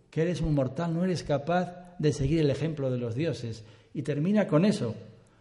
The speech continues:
A no ser, le dice Marcio,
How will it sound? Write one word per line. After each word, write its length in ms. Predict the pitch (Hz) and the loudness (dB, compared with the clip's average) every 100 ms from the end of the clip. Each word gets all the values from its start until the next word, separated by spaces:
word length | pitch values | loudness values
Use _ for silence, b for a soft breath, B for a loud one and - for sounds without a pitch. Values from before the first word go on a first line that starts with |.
| b b b _ - _ _ - | b b b _ -20 _ _ -16
A 100 | - | -2
no 140 | 135 143 | 2 2
ser, 760 | 170 202 233 - - - - _ - 123 | 6 8 8 6 -6 -14 -20 _ -8 -2
le 80 | |
dice 720 | 131 151 131 170 233 - - - _ | 2 2 2 2 0 -4 -16 -20 _
Marcio, 600 | 135 165 170 - 170 208 | 0 2 2 -2 -2 -2